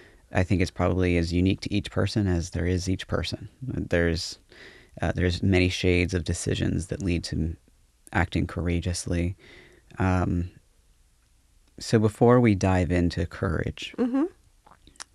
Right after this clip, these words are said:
Speaker 1: if you are willing to share a story with us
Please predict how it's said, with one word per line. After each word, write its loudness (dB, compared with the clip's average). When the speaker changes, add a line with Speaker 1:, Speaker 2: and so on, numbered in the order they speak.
Speaker 1:
if -4
you 6
are 2
willing 6
to 0
share 2
a -6
story 4
with 0
us 0